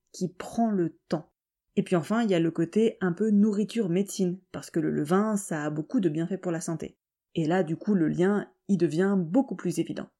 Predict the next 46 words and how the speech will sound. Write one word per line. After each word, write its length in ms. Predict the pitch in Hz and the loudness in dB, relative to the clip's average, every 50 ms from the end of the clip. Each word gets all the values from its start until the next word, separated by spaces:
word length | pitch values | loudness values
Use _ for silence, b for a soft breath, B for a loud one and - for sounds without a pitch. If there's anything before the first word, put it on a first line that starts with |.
| _ _ _ _ - | _ _ _ _ -4
Dans 160 | 185 247 294 | 0 0 2
cet 220 | 277 - 190 - | 2 0 -2 -2
épisode, 480 | 165 160 - 165 165 233 262 269 - - - - | -2 -4 -2 0 0 2 2 2 0 -2 -6 -6
je 160 | 180 196 220 | -2 -2 -2
suis 320 | 214 - - 262 269 - - | -2 0 0 0 0 0 -2
avec 460 | 190 180 170 214 240 247 - - - - | -4 -2 0 0 0 -2 -4 -8 -10 -10
Valérie 680 | 160 160 214 233 226 214 202 196 202 247 262 254 - - - | -6 -2 -2 0 2 2 2 2 2 0 -2 -2 -4 -8 -8
Zanon. 500 | 156 156 151 170 196 185 170 160 151 - - B B B B B B B B B | -8 -4 0 0 2 2 2 0 -2 -6 -12 B B B B B B B B B
Valérie, 600 | - 156 190 170 165 165 165 160 190 262 277 269 | -4 0 0 2 2 2 2 2 0 0 -2 -2
je 140 | - 175 165 | -2 -4 -4
suis 320 | 165 - - - 262 262 | -4 -6 -6 -6 -6 -4
son 200 | - - 175 160 | -4 -4 -6 -6
travail 360 | - - 208 202 240 277 277 | -4 -4 -4 -2 0 0 0
depuis 380 | 196 170 151 - - - - _ _ _ | -2 -2 -4 -6 -12 -20 -20 _ _ _
plusieurs 480 | - - - 294 262 233 247 226 208 190 | -6 0 2 2 4 4 2 0 0 0
années, 340 | 165 151 156 156 - - - | 0 -2 -2 -4 -4 -6 -4
mais 280 | 202 190 202 233 262 262 | -2 0 2 2 2 2
je 140 | 220 196 175 | 2 0 -2
savais 260 | 170 - 185 165 170 | -2 -2 -2 -2 -2
pas 160 | - 294 302 | -2 -4 -6
que 100 | 302 226 | -6 -4
c'était 220 | 202 233 214 - 170 | -4 -4 -2 -2 -2
elle. 280 | - - - 196 - _ _ _ _ _ - - | -2 -4 -6 -10 -14 _ _ _ _ _ -8 -8
Et 60 | 165 | -8
puis 180 | - - 311 311 | -4 0 0 2
en 120 | 196 151 | 2 2
mars, 440 | 151 - - - - - - - - _ | -2 -4 -8 -10 -14 -16 -20 -20 -12 _
pendant 220 | - 240 247 262 247 | -2 0 2 2 0
le 60 | 226 | 0
premier 280 | - - 208 185 170 | 0 0 0 0 0
confinement, 500 | - - 165 - - 180 175 208 247 254 B B B B B B B B | -2 -4 -6 -4 -2 0 0 0 0 -2 B B B B B B B B
un 120 | - 262 247 | 0 0 0
peu 180 | 233 - 247 | 2 0 -2
comme 320 | 220 - - 156 151 156 151 | -2 -2 -4 -6 -6 -6 -6
beaucoup 300 | 160 160 151 - - 165 | -6 -6 -6 -4 -2 -2
de 100 | 170 196 | 0 2
monde, 200 | 240 277 277 269 b b b b b | 2 0 0 -2 b b b b b
je 160 | - 175 220 | 0 4 4
l'ai 240 | 233 233 254 269 254 | 6 6 4 2 0
redécouvert 760 | - - - 247 294 233 247 233 - 208 180 214 247 262 254 | -2 -2 0 0 0 0 0 -4 -4 -4 -2 -2 -2 -2 -4
sur 300 | - - - 220 196 175 | -8 -12 -8 -6 -4 -2
une 180 | 170 175 190 | 0 0 2
autre 220 | 240 262 262 - 180 | 0 0 -2 -2 -4
de 80 | 175 | -4
ses 160 | 175 - 190 - | -2 -2 -4 -4
passions, 340 | - 151 - - 160 165 | -6 -8 -10 -10 -12 -12